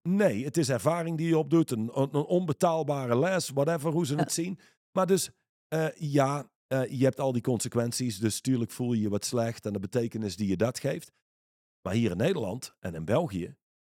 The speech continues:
Speaker 1: als je failliet gaat, de betekenis die mensen het automatisch geven is: "Ik heb gefaald."
Speaker 2: Ja, ik ben geen goede ondernemer, ik ga in loondienst.
Speaker 1: Ja,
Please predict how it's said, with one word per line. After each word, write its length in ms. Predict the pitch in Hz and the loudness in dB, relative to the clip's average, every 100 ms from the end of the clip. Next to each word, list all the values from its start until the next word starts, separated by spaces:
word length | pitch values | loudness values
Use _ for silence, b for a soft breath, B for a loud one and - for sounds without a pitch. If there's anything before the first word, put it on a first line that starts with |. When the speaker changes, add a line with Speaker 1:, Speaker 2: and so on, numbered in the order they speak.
| _ | _
Speaker 1:
als 160 | - - | -10 -4
je 80 | 110 | -4
failliet 340 | - 104 170 | -2 -2 -2
gaat, 360 | - 87 113 - | -4 -6 -8 -8
de 100 | 107 | -6
betekenis 580 | 92 139 147 135 113 92 | -2 -2 -2 -2 -4 -2
die 140 | 113 | -2
mensen 300 | 107 107 - | 0 -2 -6
het 80 | - | -6
automatisch 640 | 110 101 98 95 101 104 | -6 -4 -2 -4 -4 -6
geven 300 | - 98 90 | -4 -4 -2
is: 160 | 95 - - | -4 -4 -8
"Ik 140 | 104 | -4
heb 160 | 101 - | -4 -4
gefaald." 480 | - 92 58 - - _ | -8 -6 -8 -14 -20 _
Speaker 2:
Ja, 260 | - 196 196 | 2 4 4
ik 160 | 180 160 | 2 2
ben 180 | 180 | 4
geen 140 | 170 165 | 4 4
goede 220 | 180 180 | 6 6
ondernemer, 460 | 170 165 170 175 170 | 4 4 4 2 0
ik 140 | - | 0
ga 120 | 175 | 0
in 80 | 165 | 2
loondienst. 480 | 160 160 147 147 123 | 2 2 0 -2 0
Speaker 1:
Ja, 220 | 139 | -2